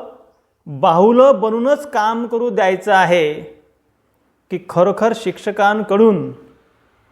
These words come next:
समाज पिढी निर्माण करण्याची जबाबदारी सोपवायची आहे, हे एकदा सांगून टाकावं. सांगून टाका की, "शिक्षक, आता तुम्ही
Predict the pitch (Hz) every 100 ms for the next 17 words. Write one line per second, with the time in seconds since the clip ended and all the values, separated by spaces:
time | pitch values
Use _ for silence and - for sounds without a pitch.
0 | _ _ _ - 170 180 190 208 208 -
1 | - _ _ 202 196 226 233 233 233 _
2 | _ _ 156 165 180 208 226 240 240 202
3 | 202 226 226 247 240 175 196 185 170 180
4 | 151 143 147 - _ _ _ - 185 180
5 | 180 214 226 233 226 220 170 135 135 135
6 | 139 _ _ _ _ 185 220 214 202 170
7 | 220 226 - 208 220 269 302 254 185 151
8 | 127 123 - _ _ _ _ _ _ _
9 | _ _ _ _ _ _ 277 311 262 180
10 | 123 127 185 180 185 170 208 202 180 202
11 | 180 190 277 440 -